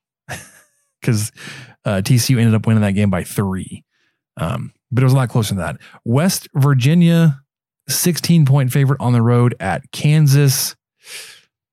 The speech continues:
Give me Kansas to cover 'cause they, they've been punching up lately. West Virginia's not that good. Like, they're, they're, they're good defensively, but I don't, I don't see 'em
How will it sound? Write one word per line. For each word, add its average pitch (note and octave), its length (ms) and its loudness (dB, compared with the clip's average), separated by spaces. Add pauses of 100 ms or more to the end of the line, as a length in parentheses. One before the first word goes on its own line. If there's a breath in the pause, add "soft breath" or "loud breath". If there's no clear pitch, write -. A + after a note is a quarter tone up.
(540)
Give C3+ 120 0
me F3+ 80 4
Kansas E3+ 360 2
to A2 80 -2
cover C#3+ 480 0 (120)
'cause A2 220 0
they, A#2+ 140 0 (240)
they've B2 300 0
been D3 220 0
punching B2+ 320 0
up A#2+ 140 -2
lately. A#2+ 420 0 (400 soft breath)
West D3+ 280 0
Virginia's C#3 380 2
not G#2 380 -2
that G2+ 360 -6
good. F#2+ 460 -6 (100)
Like, G#2 120 -6
they're, C3 180 -2
they're, C3+ 360 -4
they're D3+ 200 0
good C3 400 -2
defensively, A2 560 -2
but F#2+ 220 -6 (1500)
I - 100 -4
don't, B2+ 220 2
I A#2 100 -2
don't A#2+ 200 2
see A#2 240 0
'em F2+ 260 -4